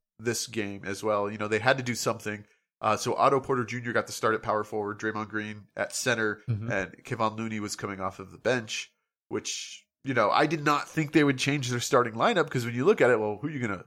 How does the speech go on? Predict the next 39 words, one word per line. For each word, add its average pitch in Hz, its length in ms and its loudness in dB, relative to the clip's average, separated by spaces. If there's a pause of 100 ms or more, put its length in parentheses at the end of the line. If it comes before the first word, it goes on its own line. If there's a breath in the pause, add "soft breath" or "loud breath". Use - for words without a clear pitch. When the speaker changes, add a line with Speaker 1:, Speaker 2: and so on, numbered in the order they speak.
Speaker 1:
who 170 60 -6
are 170 40 -4
you 156 40 -4
gonna 107 160 -4
sit? - 360 0
Who 120 100 -6
are - 20 -4
you 143 120 -6
gonna, 113 120 -4
Speaker 2:
Right. 110 200 0 (600)
Speaker 1:
how 131 100 -2
are 135 40 4
you 123 100 0
gonna 117 80 -6
do 113 100 0
it 95 60 -2
differently? - 280 -2
I 127 80 4
thought 170 380 4
they 156 80 4
would 131 140 4
change 131 300 -4
the 113 100 -4
rotation 139 640 -2 (380)
and 123 200 0
maybe 139 260 8
give 123 200 4
Otto 120 260 6
Porter 117 240 0
Junior 110 340 -6
more 107 200 -4
minutes, 127 500 -2 (400)
uh, 107 180 6
maybe 127 160 6
try 123 160 2
to 117 60 0
get 107 160 -4
Gary 110 200 2
Payton 107 520 -6